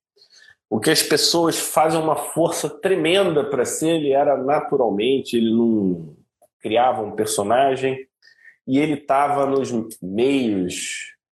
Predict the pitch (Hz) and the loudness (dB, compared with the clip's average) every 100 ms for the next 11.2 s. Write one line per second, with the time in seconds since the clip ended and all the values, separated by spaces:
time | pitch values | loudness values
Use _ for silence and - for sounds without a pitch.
0 | - 98 98 95 90 87 85 82 80 78 | -4 0 2 2 0 -2 0 2 2 2
1 | - - _ - - - - - _ - | 0 -6 _ -14 -8 -6 -6 -8 _ -12
2 | - 92 104 113 139 120 107 120 - - | -6 -4 -2 0 0 0 0 0 -2 -2
3 | 95 87 107 113 92 90 92 95 98 - | 0 2 0 0 0 0 0 0 0 -2
4 | 90 101 95 82 73 71 - - 87 90 | -2 0 2 0 -2 -4 -8 -4 -2 0
5 | - 82 92 117 131 110 135 127 - - | 0 0 0 2 2 0 0 0 0 -2
6 | 131 113 101 123 117 - 110 107 95 98 | -2 -2 0 2 2 0 -2 0 0 -2
7 | - 92 - 92 90 82 - _ 82 85 | 0 0 0 0 0 -2 -8 _ -6 -2
8 | 90 80 98 131 - - 139 135 _ - | 0 0 0 0 0 0 -2 -4 _ -20
9 | - _ - - _ - _ - 220 185 | -20 _ -20 -20 _ -20 _ -4 0 2
10 | 185 170 147 127 - - 127 110 123 131 | 2 0 0 -2 -4 -4 -2 2 2 2
11 | 113 | 2